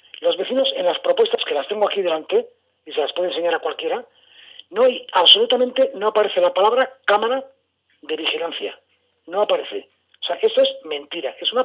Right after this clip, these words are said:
patraña, es una maniobra política, otra vez, de U P N para con-, controlar, esta vez el barrio de Rosalía, como tiene controlos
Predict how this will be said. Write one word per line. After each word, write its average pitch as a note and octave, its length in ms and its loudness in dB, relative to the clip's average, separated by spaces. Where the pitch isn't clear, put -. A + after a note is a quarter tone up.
patraña, D#3 580 -4
es - 140 -6
una A#3+ 100 -2
maniobra F#3 460 -4
política, E3+ 520 -2
otra E3 220 -2
vez, A3+ 140 2
de D#3+ 120 -2
U - 120 0
P G#3+ 100 6
N A3 240 2
para D3+ 200 -2
con-, D#3 260 -8
controlar, F3+ 680 2
esta E3+ 220 0
vez G#3 160 2
el D#3+ 60 0
barrio F3+ 180 2
de F3+ 80 4
Rosalía, F3+ 380 2
como D3 180 -6
tiene F3 180 -6
controlos F3+ 480 -2